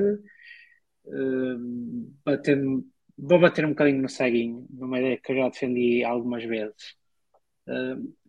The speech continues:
eu acho que os problemas destes relatórios e contas começam, eh,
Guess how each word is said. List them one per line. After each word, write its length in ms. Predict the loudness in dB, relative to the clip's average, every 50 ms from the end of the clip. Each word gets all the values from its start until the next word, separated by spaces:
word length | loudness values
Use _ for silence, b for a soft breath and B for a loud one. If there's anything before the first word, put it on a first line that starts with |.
| _ 0
eu 180 | 4 6 8 8
acho 280 | 8 6 4 0 -4
que 120 | 0 0 0
os 120 | 0 0
problemas 680 | 0 -2 0 2 2 4 4 4 4 2 0 0 0 0
destes 680 | 0 0 0 -2 -6 _ -6 -2 0 0 0 -2 -4 -6 -8 -6
relatórios 540 | -4 -4 -4 -4 -2 -2 -2 -2 -2 -4
e 80 | -6 -6
contas 720 | -6 -4 -4 -2 -2 -2 -4 -4 -4 -6 -6 -6 -10 -14 -20 _ _ _ _ _ _ _ _ _ _
começam, 920 | -2 0 2 4 4 4 2 -2 -6 -4 -2 -2 0 -2 -2 -4 -6 -10 -16 _ _ _ _ _ _ _ _ _ -8
eh, 360 | -4 -2 0 0 0 -2 -4